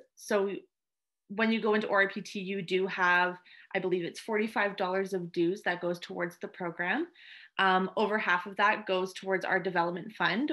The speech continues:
which you are able to apply to essentially a grant. Um,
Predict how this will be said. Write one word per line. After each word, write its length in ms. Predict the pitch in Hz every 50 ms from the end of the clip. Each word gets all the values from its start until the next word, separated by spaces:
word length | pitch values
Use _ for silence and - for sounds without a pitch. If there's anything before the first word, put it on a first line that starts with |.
| -
which 460 | - 185 185 180 175 175 175 - -
you 140 | - 208 202
are 140 | - 202 - -
able 240 | 185 185 185 196 190
to 220 | - - 208 196
apply 640 | 185 190 - - - 196 180 175 175 175 180 190 185 - - -
to 340 | 202 180 175 180 180 190 - - - - - -
essentially 540 | 233 - 262 269 269 - 262 254 247 240
a 120 | - - 202
grant. 440 | 190 - 170 165 160 180 - - - - - - - - _ - - - - - _ _ -
Um, 640 | 196 185 185 180 180 180 175 180 175 175 175 175